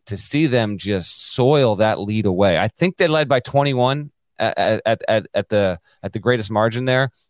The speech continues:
on the road at Carver Hawkeye, which wasn't even sold out. Um,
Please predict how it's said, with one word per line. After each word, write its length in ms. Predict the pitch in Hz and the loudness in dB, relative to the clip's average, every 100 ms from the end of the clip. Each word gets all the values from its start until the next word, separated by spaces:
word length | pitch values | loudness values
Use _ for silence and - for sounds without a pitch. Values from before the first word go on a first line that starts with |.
| _ | _
on 140 | 110 | -4
the 60 | 113 | 0
road 160 | 113 104 | 2 0
at 60 | |
Carver 300 | - 120 107 | 0 0 0
Hawkeye, 380 | 101 110 - 123 | 2 2 2 0
which 180 | 107 - | 0 0
wasn't 260 | 127 131 | -2 0
even 180 | 139 110 | -4 -4
sold 340 | - - 113 107 | -2 0 2 4
out. 340 | 107 127 - _ _ _ _ _ - | 2 2 -2 _ _ _ _ _ -6
Um, 540 | 87 92 85 69 65 | -2 0 -2 -6 -14